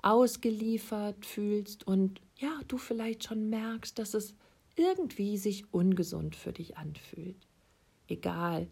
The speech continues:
ob es halt im Beruf ist, in der Partnerschaft, innerhalb deiner Familie vielleicht, deinem, deinen Eltern gegenüber oder vielleicht auch einer No-, Freundin oder einem Freund gegenüber,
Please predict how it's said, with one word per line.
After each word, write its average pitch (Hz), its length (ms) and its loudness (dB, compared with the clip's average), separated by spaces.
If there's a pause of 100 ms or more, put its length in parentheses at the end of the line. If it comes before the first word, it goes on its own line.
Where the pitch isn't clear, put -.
(480)
ob 160 160 -8
es - 180 -8
halt 139 180 -10
im 139 220 -10 (160)
Beruf 240 500 -2
ist, 220 400 -2 (840)
in 156 100 -8
der 147 100 -6
Partnerschaft, 190 1080 -4 (760)
innerhalb 208 400 0
deiner 226 260 2
Familie 269 560 2
vielleicht, 165 720 -2
deinem, 160 920 -4 (460)
deinen 156 360 -6
Eltern 202 520 0
gegenüber 190 840 -4 (540)
oder 185 240 4
vielleicht 190 400 -2
auch - 120 -2
einer 180 580 2
No-, 175 260 2
Freundin 233 720 2
oder 175 220 -2
einem 165 280 -4
Freund 202 540 -2
gegenüber, 202 800 -2